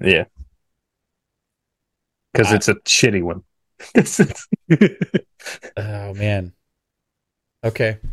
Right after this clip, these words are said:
Speaker 2: Are, are we all thinking?
Speaker 1: Yeah.
Speaker 2: Uh, all right.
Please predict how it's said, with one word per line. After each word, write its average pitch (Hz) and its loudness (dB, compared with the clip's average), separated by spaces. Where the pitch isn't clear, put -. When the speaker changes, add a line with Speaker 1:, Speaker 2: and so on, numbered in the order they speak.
Speaker 2:
Are, 117 0
are 131 0
we 139 -2
all 131 2
thinking? 143 -6
Speaker 1:
Yeah. 104 4
Speaker 2:
Uh, 95 -8
all 110 -2
right. 90 -4